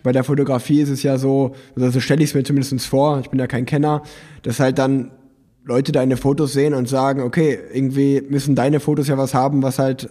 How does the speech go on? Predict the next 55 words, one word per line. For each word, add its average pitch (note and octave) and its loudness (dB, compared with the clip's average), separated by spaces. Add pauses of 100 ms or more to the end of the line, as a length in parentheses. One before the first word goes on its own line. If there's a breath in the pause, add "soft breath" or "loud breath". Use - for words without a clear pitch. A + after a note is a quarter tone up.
(160)
Fotos D3+ 0
von C3+ -2
anderen C#3+ 0
Fotografen D3+ 0
vielleicht C#3+ 0
eher C#3+ 0
nicht F3+ 2
haben." A2+ -4 (400 loud breath)
Und, B2+ 0
äh, B2+ 0 (400 loud breath)
war C3 2
das D3 -2 (160)
zur D3+ -2
damaligen D3+ 2
Zeit D3 0
schon, D3+ 0
dass B2+ -6
du C#3 2
wusstest, D#3+ 0
du G3 4
hast G3 0
Talent F3+ 2
da G3+ 2
drin F#3 -2
oder D3 2
warst C3 -2
schon C#3+ -2 (760 loud breath)
bekannter E3+ 0
oder F#3 2
hat F3 2
sich F#3 -2
das F3+ -2
dann D#3+ 0
erst D3+ 0
so D#3 4
ergeben? C3 0
Weil, B2 -4 (440)
oder C3+ 0
ist C3+ -2
es C#3+ -4
einfach C#3 2
eine C3+ 2
Gabe, C#3 2
dass B2 -4
du C3+ -6
vielleicht B2+ -6
irgendwo C3 -4
lang C#3 2
gehst C#3 -2
und C3 -4
ein - -14
Auge C#3 0
hast B2+ -2
dafür C3+ 0
und B2 0